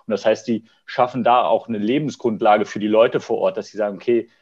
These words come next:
nicht mehr dieser kurzfristige Profit von vielleicht Abholzung oder einfach seine Sachen verkaufen und das rum brandroden, sondern wirklich zu sagen, hey, wie kann das in,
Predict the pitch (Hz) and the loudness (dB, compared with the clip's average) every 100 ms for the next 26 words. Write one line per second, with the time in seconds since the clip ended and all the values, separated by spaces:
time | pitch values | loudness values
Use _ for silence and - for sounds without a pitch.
0 | _ 127 120 123 113 104 143 143 139 - | _ -6 -2 2 2 2 0 0 -2 -2
1 | 117 104 120 - 135 - 131 117 113 - | -4 -2 -4 -4 -8 -4 -2 -2 -4 -6
2 | 113 107 - - - 131 120 117 113 117 | -2 0 0 -6 -2 0 0 0 -8 -4
3 | 113 104 104 107 104 101 143 139 - 110 | -2 -2 -4 -6 -6 -2 -2 -2 -6 -6
4 | - 107 117 101 104 - 110 110 113 160 | -2 -2 -2 -6 -6 -6 -10 -4 -4 -4
5 | - 107 110 123 156 _ _ - _ _ | -4 -2 -2 -4 -10 _ _ -20 _ _
6 | 117 110 110 117 - 123 104 131 139 110 | -4 -4 -6 -10 -2 -2 0 0 0 -2
7 | 101 123 117 - 120 113 113 | -6 -6 -6 -6 -6 -6 -6